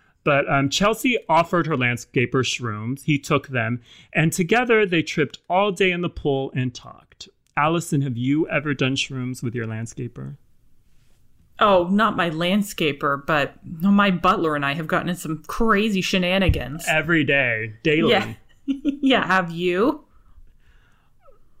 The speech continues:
Speaker 1: Uh, no, well, I don't have a landscaper, and if I did, I guarantee you they would not wanna do shrooms with me. I'm annoying on shrooms. I don't even wanna do shrooms with myself.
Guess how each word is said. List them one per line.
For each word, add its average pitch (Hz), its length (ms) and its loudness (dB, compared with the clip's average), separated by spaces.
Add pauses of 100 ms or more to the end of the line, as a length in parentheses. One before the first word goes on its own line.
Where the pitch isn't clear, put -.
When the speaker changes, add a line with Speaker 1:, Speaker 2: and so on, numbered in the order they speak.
(140)
Speaker 1:
Uh, 131 340 0
no, 156 220 -6
well, 139 140 0
I 143 80 4
don't 175 140 0
have 156 120 4
a 135 40 2
landscaper, 101 840 -6 (140)
and 104 580 -6 (320)
if 151 160 2
I 196 120 4
did, 160 240 -2
I 147 100 -2
guarantee 135 920 -2
you 120 160 -2
they 110 120 -2
would 107 140 -4
not 101 180 -6
wanna 98 160 -14
do 95 140 -20
shrooms - 360 -12
with 117 160 -20
me. 117 160 -20
I'm 131 140 2
annoying 113 380 0
on 107 100 -16
shrooms. - 200 -10
I 165 100 2
don't 233 120 2
even 196 100 4
wanna 170 200 2
do 147 100 2
shrooms 160 340 2
with 160 120 0
myself. 151 680 0